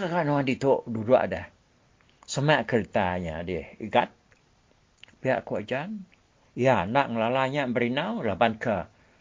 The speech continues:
nak nyadang tepensanya. Hmm, minta ampun ayah. Aku dekat ngerak nuan tadi tang.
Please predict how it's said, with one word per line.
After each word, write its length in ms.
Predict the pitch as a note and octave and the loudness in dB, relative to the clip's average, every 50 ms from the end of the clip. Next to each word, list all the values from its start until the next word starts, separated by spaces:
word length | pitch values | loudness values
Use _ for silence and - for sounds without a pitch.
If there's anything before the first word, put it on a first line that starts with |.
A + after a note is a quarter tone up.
| _ - | _ -8
nak 280 | B2 B2 C#3 C#3+ C3+ - | 0 4 4 4 4 4
nyadang 460 | A#2 A2+ G2 F2+ F#2+ A#2 A2 G#2 F#2+ - | 2 -2 0 4 4 6 6 4 2 0
tepensanya. 720 | - A#2 F2+ D#2+ E2+ E2 - - C#2+ - - - - - - - - _ _ _ _ _ _ _ _ _ _ _ _ _ _ - - - - - - - - - - - - - _ _ _ - | 0 0 0 0 -4 -8 -8 -8 -10 -10 -12 -14 -16 -18 -20 -20 -20 _ _ _ _ _ _ _ _ _ _ _ _ _ _ -20 -20 -20 -20 -20 -20 -20 -20 -20 -20 -20 -20 -20 _ _ _ -6
Hmm, 480 | - D3 E3 E3 E3 E3+ F3 E3+ E3+ D3+ - - - - - - _ _ _ _ _ _ _ _ _ _ _ - - _ _ _ _ _ - | -2 0 2 2 2 4 4 2 2 0 -4 -10 -20 -20 -20 -20 _ _ _ _ _ _ _ _ _ _ _ -20 -20 _ _ _ _ _ -2
minta 240 | D#3+ D3 - F#3+ F3 | -2 0 2 0 0
ampun 360 | - C#3 A#2 B2 C#3 D3 D#3 C#3+ | 0 -2 -2 0 0 2 2 2
ayah. 320 | A#2+ A2 G2 F#2 - - _ _ _ _ _ _ _ _ _ _ _ _ _ _ _ _ _ - - - | 2 2 2 0 -2 -6 _ _ _ _ _ _ _ _ _ _ _ _ _ _ _ _ _ -20 -14 -12
Aku 320 | A2+ - - G3+ F#3 E3 | -10 -4 0 2 4 4
dekat 300 | A#2+ A#2 - B2+ A2+ A2 | 2 2 0 0 0 0
ngerak 300 | A2+ A#2 A#2 A#2+ A#2 - | 0 0 0 0 0 -2
nuan 320 | F#2+ G#2 G2+ G2 G#2 G#2+ - | -4 -6 -4 -4 -4 -6 -6
tadi 320 | - D#2+ D2+ F#2 F#2+ - | -8 -10 -10 -10 -10 -12
tang. 480 | - - C3 A#2 A2+ G#2+ F#2+ F2 F2+ | -8 -6 -4 -4 -4 -4 -6 -10 -12